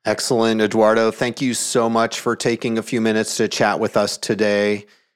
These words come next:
and, uh, really appreciate it and appreciate your leadership here in the Village.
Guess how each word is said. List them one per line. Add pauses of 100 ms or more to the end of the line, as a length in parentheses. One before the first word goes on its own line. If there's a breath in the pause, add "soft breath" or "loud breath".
(140)
and,
uh,
really
appreciate
it
and
appreciate
your
leadership
here
in
the
Village.